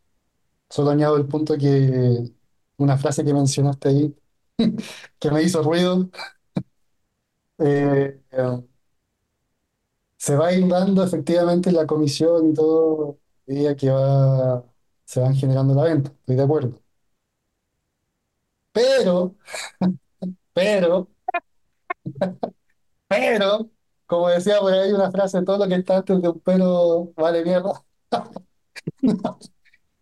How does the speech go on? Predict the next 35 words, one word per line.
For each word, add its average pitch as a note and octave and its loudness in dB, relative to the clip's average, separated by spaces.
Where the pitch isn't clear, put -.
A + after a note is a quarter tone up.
Eh, D#3 2
hay F3 0
que - -2
tener E3 0
claro E3 0
el D#3 0
rango E3 0
máximo D#3+ 0
de C#3 -2
comisión C#3 0
que C#3 -4
se C3 0
le C3 0
puede B2+ 0
dar A#2+ 0
a A2+ 0
un, A2 -6
a B2 -2
un B2 0
afiliado, B2 0
influencer, B2 0
vendedor, A#2+ 0
lo B2 -4
que A#2+ -2
sea. B2 -8
Y C3 -4
creo D3+ 2
que D#3+ -2
esos E3+ -2
números F#3 0
hay D3+ -2
que D3+ -4
tenerlos D3 -2
claros, B2 -8
¿vale? C3+ -2